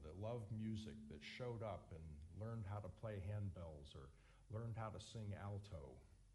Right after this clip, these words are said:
and blessed the rest of us. I think of the vacation Bible schools,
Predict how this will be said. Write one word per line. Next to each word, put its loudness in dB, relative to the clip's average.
and 0
blessed 2
the -2
rest -2
of -4
us. -4
I 4
think 0
of 2
the 2
vacation 2
Bible 2
schools, -8